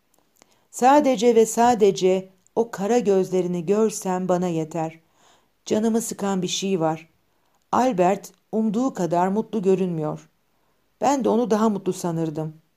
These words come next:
Ben onun yerinde, Püf, böyle kesik kesik konuşmayı sevmem.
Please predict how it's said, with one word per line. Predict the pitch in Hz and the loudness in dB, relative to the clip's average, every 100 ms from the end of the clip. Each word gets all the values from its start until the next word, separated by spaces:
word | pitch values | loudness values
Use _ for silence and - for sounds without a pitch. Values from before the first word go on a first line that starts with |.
| _ 180 | _ -6
Ben | 185 185 185 180 - - - | -4 -2 -4 -8 -16 -20 -6
onun | 208 220 247 | -2 0 0
yerinde, | 214 185 175 170 170 175 - _ _ _ _ _ _ _ _ _ - | 0 0 0 -2 -2 -2 -10 _ _ _ _ _ _ _ _ _ -20
Püf, | - - - | -20 -20 0
böyle | 233 233 202 | 2 4 2
kesik | 202 208 - | -4 -8 -4
kesik | 180 - - | -4 -4 -6
konuşmayı | 196 196 185 185 | -4 -4 -2 -4
sevmem. | 185 180 165 160 156 | -2 -4 -4 -6 -8